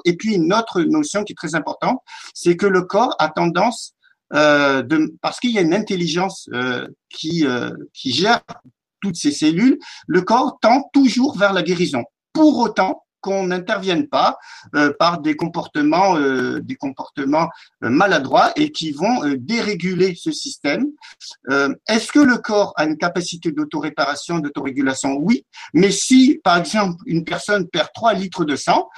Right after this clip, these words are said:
eh bien, cette, euh, ce, ce système d'autorégulation, euh, risque d'être mis à mal au point que la personne va pas forcément, euh, guérir. Des fois, on entend, euh, certaines personnes, excuse-moi, vas-y.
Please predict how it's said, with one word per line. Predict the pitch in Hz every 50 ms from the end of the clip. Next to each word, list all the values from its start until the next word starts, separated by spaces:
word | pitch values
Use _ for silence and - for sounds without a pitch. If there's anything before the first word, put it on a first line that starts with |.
| - -
eh | 139 135
bien, | 143 170 190 185 175
cette, | - - 180 170 165 - 170
euh, | 160 151 147 147 143 139 139 135 131 127 123 123
ce, | - - - - - - - - - - - -
ce | - -
système | 165 165 - 165 - 196 180 151
d'autorégulation, | 151 147 156 160 156 151 139 143 131 123 - - 262 359 359 180
euh, | 151 143 135 131 127 123 - _ - - - - -
risque | 123 120 170 208 - - 165
d'être | 170 175 156 170 175 175 - - 147 - - _ _ _ _ _ _ _ _ _ _ - - -
mis | 160 180 185 147 139 160
à |
mal | 143 302 185 247 311 -
au | 185 165
point | - - 180 214 233
que | 226 - 147
la | 139 131
personne | - 127 - - 220 247
va | 185 156 131 117 - -
pas | - 180 180
forcément, | 175 - 139 - - - 139 151 175 226 247 233 -
euh, | 147 147
guérir. | 131 131 135 131 110 101 90 _ _ - - - 151
Des | 180
fois, | 202 - 285 277
on | 247 214
entend, | 185 175 175 - 220 240 247 226 -
euh, | 151 143 135 135
certaines | 135 - 170 165 - 180 160 151
personnes, | 156 165 160 - - - - -
excuse-moi, | 139 - - 185 165 147 135 127 156 175
vas-y. | 139 120 110 131 -